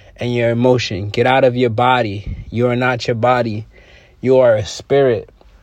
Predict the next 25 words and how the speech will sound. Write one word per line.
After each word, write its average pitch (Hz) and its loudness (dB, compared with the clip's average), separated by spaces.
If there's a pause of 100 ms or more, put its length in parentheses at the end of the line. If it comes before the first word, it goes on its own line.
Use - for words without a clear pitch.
(140)
having 117 -2
a 113 -6
human 123 -4
experience 117 -6 (480)
with 117 2
a 120 0
body 127 0
as 117 -2
a 113 0
mechanism. 110 -4 (920)
Get 117 -6
out 139 0
of 127 -2
yourself. 101 -4 (420)
Get 117 -2
out 131 2
of 120 0
what 123 -2
you've 120 -6
been 110 -6
taught. - 2 (1000)
You 120 -2
know, 120 0
you 123 0
gotta 117 2